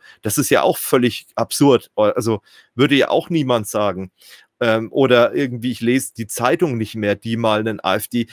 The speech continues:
wenn natürlich, klar, also wenn natürlich ständig dann von denen nur <laughs> Content da drin zu finden ist und von den anderen wiederum nicht, dann sollte man sich schon Gedanken machen.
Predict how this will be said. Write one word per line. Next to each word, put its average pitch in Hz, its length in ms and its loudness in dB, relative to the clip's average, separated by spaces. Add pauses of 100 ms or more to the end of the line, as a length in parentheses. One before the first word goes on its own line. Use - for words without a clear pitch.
(120)
wenn 139 120 2
natürlich, 151 520 0
klar, 110 320 0
also 107 160 -6
wenn 135 120 4
natürlich 139 480 0
ständig 165 520 -2
dann 117 240 0
von 113 280 -6 (240)
denen 143 400 2
nur 147 340 6 (180)
<laughs> - 180 -20
Content 165 460 2
da 123 80 4
drin 117 240 -4
zu 127 120 -8
finden 156 260 -4
ist 147 140 -4
und 127 120 -6
von 120 140 -6
den 120 120 -4
anderen 160 360 -2
wiederum 113 300 -2
nicht, - 440 -8
dann 147 140 0
sollte 165 260 2
man 147 140 0
sich 131 140 -10
schon 180 200 0
Gedanken 113 440 -2
machen. 120 380 -4